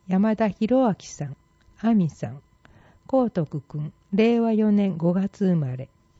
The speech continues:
丸月バツ日。好奇心旺盛の光徳は、気になるものがあれば、そこに向かってまっしぐら。大人が持っているもの、食べているもの、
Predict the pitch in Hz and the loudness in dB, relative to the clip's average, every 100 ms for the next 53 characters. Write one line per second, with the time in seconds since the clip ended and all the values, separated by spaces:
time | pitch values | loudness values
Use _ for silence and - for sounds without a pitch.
0 | _ _ _ _ _ 190 202 233 240 233 | _ _ _ _ _ 0 2 2 0 -2
1 | - 190 180 196 - 208 196 185 - 175 | -4 -2 0 0 2 4 4 2 -4 -8
2 | - _ _ _ _ - 269 277 294 - | -10 _ _ _ _ 0 2 2 -2 0
3 | 196 175 - 185 202 196 - 190 185 180 | 2 2 2 2 2 2 0 2 4 2
4 | - - 254 240 - 151 135 131 - _ | -2 -6 -2 -2 -2 -6 -6 -8 -10 _
5 | - 214 214 240 277 294 220 185 180 185 | -6 2 4 4 0 2 4 6 6 2
6 | 151 175 175 - - - 143 202 214 233 | 0 -2 -4 -6 -12 -14 -2 4 6 6
7 | 240 240 233 - 220 160 151 - 254 247 | 2 -2 -6 0 2 2 0 -4 -2 2
8 | 170 - _ - _ _ - 202 220 220 | 0 0 _ -20 _ _ -2 2 4 6
9 | 214 214 226 254 - 196 180 165 160 139 | 6 6 4 2 0 2 4 2 0 -2
10 | - _ _ - 240 247 - 170 151 147 | -8 _ _ -4 0 0 2 2 2 0
11 | 147 151 | -2 -6